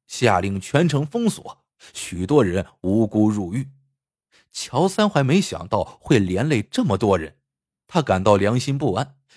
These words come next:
决定悄悄地将东珠还回去。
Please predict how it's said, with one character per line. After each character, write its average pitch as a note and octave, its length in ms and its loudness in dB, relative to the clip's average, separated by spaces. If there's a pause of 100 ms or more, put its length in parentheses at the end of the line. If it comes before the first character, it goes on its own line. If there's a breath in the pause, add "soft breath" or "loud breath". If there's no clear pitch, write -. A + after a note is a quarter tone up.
决 A2 220 2
定 A2+ 200 -6 (180 soft breath)
悄 - 340 2
悄 A2+ 180 0
地 F#2 100 -4
将 A#2 220 -2
东 C#3 180 -4
珠 C#3 140 -2
还 D#3 340 -2
回 F#2 200 -4
去。 - 240 -16